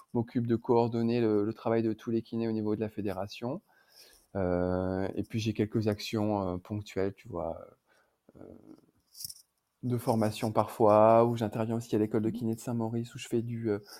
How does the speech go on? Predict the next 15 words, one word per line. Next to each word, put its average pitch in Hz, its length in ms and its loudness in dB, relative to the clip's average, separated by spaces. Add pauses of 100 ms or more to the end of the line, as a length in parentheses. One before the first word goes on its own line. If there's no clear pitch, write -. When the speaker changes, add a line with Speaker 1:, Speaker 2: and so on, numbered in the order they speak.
(140)
Speaker 1:
accompagnement 120 640 0
d'étudiants, 120 560 -2 (300)
euh, 87 440 -2 (320)
où 113 60 -6
je 107 60 -8
les 113 100 2
vois 107 200 6
avant 113 340 4
et 113 40 2
après 107 240 0
leur 107 140 -2
stage 110 400 -2
pour, 104 240 -6
euh, 92 180 -6 (520)
euh, 92 180 -8